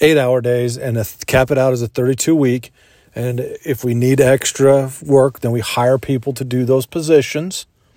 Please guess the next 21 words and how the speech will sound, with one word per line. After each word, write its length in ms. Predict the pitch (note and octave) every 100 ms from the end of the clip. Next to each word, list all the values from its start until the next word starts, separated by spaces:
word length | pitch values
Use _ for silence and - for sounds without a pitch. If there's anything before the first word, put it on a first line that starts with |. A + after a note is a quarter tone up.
| _ _ _ _ _
and 160 | B2 A#2
that's 240 | A#2+ B2
okay. 580 | D3+ D#3 F#3 D#3 E3+ F#3+ _ _ _ _ _ -
You 80 | C3
know, 200 | B2+ D3
and 100 | C#3+
maybe 220 | C3+ C3+
you, 140 | C#3+ D3+
you, 160 | C#3+
you 200 | D3+ C#3+
know, 140 | C3 C3
for 120 | C#3+
those 160 | C#3 A#2+
other 220 | C#3 C3+
three 300 | - C#3 D3+
days, 360 | B2+ B2 C#3+
if 120 | B2 C3
you 80 |
wanna 240 | B2+ B2 B2
do 160 | C3
that. 420 | C3 A2+ D3+ -